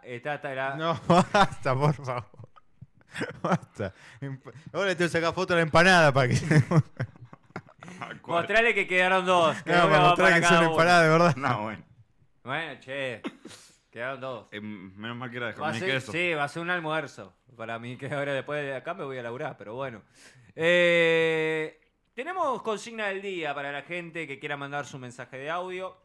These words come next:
Speaker 1: Para la gente que va a estar ahí del otro lado, porque vamos a hablar a, a partir de ahora de todo lo que tiene que ver con Racing, porque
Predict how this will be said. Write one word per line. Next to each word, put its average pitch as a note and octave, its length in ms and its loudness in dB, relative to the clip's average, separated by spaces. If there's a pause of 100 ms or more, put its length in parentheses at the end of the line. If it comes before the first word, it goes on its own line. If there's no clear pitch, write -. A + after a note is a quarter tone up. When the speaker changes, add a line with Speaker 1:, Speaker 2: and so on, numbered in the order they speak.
(1160)
Speaker 1:
Para D3+ 180 -4
la D#3+ 140 -2
gente F3 440 -4
que D3+ 120 -12
va D3+ 100 -6
a - 20 -6
estar D3 200 -8
ahí D3 160 -8
del C3+ 140 -8
otro C#3 220 -10
lado, G#3+ 200 -8
porque C3 360 -12
vamos E3 300 -12
a C3+ 40 -14
hablar B2+ 200 -8
a, B2 60 -6 (140)
a A#2+ 200 -14
partir B2 380 -10
de B2+ 100 -8
ahora D3+ 540 -4 (640)
de C#3 440 -6
todo B3 120 -2
lo A3+ 100 0
que F#3+ 80 -6
tiene F#3+ 180 -4
que F3 80 -4
ver E3+ 140 -4
con D#3+ 180 -6
Racing, F3 560 -6 (800)
porque D#3 760 -4